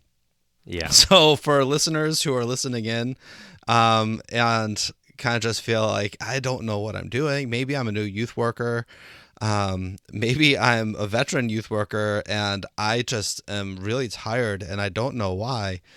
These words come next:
Speaker 2: Um, this is probably why. <laughs>
Speaker 1: Yeah.
Speaker 2: Um, it's just, it's a really tiring season. And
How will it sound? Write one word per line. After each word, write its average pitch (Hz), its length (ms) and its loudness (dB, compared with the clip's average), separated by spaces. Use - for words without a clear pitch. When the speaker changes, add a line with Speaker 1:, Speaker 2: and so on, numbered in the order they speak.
Speaker 2:
Um, 135 300 2
this 156 200 6
is 359 140 2
probably 123 640 0
why. 135 560 0
<laughs> - 40 -4
Speaker 1:
Yeah. 101 400 2
Speaker 2:
Um, 123 160 -4
it's 165 180 2
just, - 380 2
it's 165 200 4
a 139 60 4
really 123 260 2
tiring 104 500 0
season. 95 720 -2
And 104 500 0